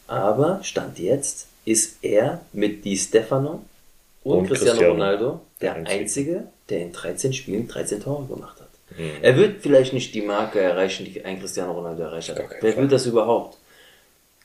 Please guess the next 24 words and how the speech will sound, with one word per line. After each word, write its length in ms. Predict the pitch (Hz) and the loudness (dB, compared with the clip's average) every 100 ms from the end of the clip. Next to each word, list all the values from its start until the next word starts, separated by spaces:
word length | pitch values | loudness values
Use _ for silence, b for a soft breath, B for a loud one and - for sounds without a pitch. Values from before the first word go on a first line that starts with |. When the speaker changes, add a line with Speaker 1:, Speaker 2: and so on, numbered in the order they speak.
| _ | _
Speaker 1:
Aber 300 | 110 117 113 | 2 6 6
so 640 | 101 120 190 196 120 - - | 4 2 6 6 6 -2 0
reinzukommen, 680 | 120 156 170 - 107 90 87 | 4 4 2 -6 -6 -8 -6
mit, 180 | 113 - - | -6 -6 -2
wir 180 | 120 135 | 0 4
reden 200 | 180 151 | 2 2
hier 100 | 139 - | -2 0
davon, 260 | 123 139 123 | 0 2 2
der, 140 | 110 - - | 0 0 -6
der 100 | 117 | 0
Junge 180 | 120 160 | 0 0
ist 200 | 127 - | -2 -2
neunzehn 500 | 139 160 139 143 131 | -2 -2 -2 0 0
Jahre 300 | 131 131 117 | 0 -2 -2
alt. 260 | 92 90 - _ b b b b b b - | -4 -8 -18 _ b b b b b b 0
Der 100 | 123 | 4
hat 160 | 131 | 4
ein 80 | 139 | 6
Ego, 580 | 160 185 147 170 175 - _ _ _ _ _ _ _ _ _ _ - | 8 8 8 4 2 -10 _ _ _ _ _ _ _ _ _ _ -4
davon 280 | 104 123 | -2 0
kannst 200 | 117 127 | 0 -2
du 20 | 113 | 0
drei 200 | 117 135 | 6 8
Leute 460 | 131 143 139 139 | 8 6 4 2